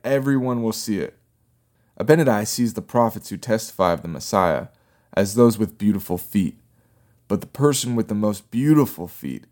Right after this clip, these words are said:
is the Messiah himself. Paul sees Jesus conquering sin and death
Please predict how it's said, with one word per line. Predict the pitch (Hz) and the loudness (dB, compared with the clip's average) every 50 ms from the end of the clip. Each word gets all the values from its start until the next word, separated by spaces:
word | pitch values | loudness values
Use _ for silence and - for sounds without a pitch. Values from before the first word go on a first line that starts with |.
| _ _ - | _ _ 2
is | 123 123 110 104 - | 2 2 2 2 -2
the | 107 | -4
Messiah | 98 95 - - - 95 92 87 - | -4 -4 -2 0 2 2 2 2 0
himself. | 87 85 80 - - - 101 85 69 - - - - _ _ _ _ _ _ _ _ _ _ _ _ _ _ _ | -2 -6 -8 -8 -2 2 2 2 2 0 -4 -10 -20 _ _ _ _ _ _ _ _ _ _ _ _ _ _ _
Paul | - - 123 135 139 135 127 | -10 0 4 4 6 6 4
sees | 131 - 117 110 104 - | 2 2 2 0 0 0
Jesus | - - 113 113 92 - 98 - | -2 -2 -2 0 0 -2 -6 -10
conquering | - - 110 107 104 98 - 98 90 90 90 | -8 -4 -2 -2 -2 -2 -4 -6 -8 -8 -8
sin | - - - 110 95 | -8 -6 -4 -4 -4
and | 87 90 82 | -4 -4 0
death | 120 120 120 104 95 - - | 4 6 6 6 4 2 -4